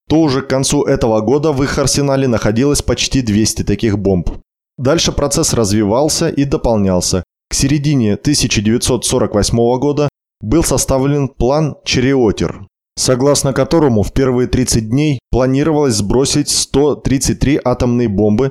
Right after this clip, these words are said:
на семьдесят советских городов, в том числе восемь бомб на Москву и семь на Ленинград. На втором этапе, который должен был продлиться еще два года,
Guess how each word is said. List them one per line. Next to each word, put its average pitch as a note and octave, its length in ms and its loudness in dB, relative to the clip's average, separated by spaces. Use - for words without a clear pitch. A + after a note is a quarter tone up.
на B2 200 2
семьдесят A#2+ 580 0
советских A2+ 500 0
городов, G#2 460 0
в - 100 -10
том D3+ 200 2
числе A#2 360 0
восемь A#2 420 0
бомб A2+ 260 0
на G2+ 80 0
Москву B2 640 0
и A#2+ 80 2
семь C#3 280 0
на A2 140 0
Ленинград. G#2+ 680 0
На C#3 160 0
втором D3 400 2
этапе, A2 360 0
который B2+ 340 0
должен A#2+ 380 2
был B2 200 0
продлиться C3 560 0
еще B2+ 380 2
два G#2+ 200 0
года, A#2+ 420 0